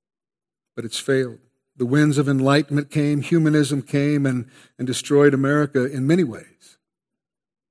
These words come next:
So what do we do? Well, this is John Newton's, the writer of Amazing Grace. This is his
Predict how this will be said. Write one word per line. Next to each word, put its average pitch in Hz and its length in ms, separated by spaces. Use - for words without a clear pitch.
So - 120
what 131 140
do 127 60
we 127 100
do? 123 220
Well, 123 220
this 139 260
is 143 80
John 135 400
Newton's, 127 600
the 117 120
writer 127 260
of 117 60
Amazing 120 400
Grace. 117 380
This 131 160
is 110 160
his 117 420